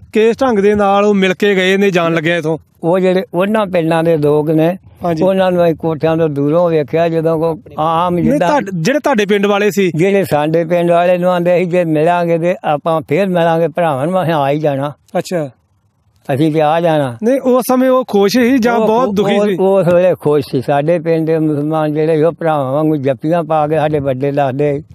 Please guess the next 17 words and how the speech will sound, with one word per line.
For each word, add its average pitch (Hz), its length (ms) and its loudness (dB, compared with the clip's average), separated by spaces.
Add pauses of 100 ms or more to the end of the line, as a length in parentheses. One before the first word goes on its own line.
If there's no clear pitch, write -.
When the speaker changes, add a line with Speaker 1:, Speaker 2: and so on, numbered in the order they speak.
Speaker 1:
ਅੱਛਾ। 156 300 -6 (240)
Speaker 2:
ਸਾਡੇ 143 240 0
ਵੱਡੇ 143 280 0
ਵਡੇਰੇ 147 360 0
ਵੀ 156 140 -4
ਸਾਨੂੰ 147 280 0
ਜੱਫੀਆਂ 139 400 -2
ਪਾ 139 220 0
ਪਾ 139 200 -2
ਕੇ 139 180 -4
ਮਿਲ 131 240 -2
ਕੇ 135 240 -4
ਗਏ 135 260 -2
ਵੀ 143 200 -4
ਅਸੀਂ 139 160 -2
ਆ 127 220 -2
ਜਾਣਾ। 127 260 -6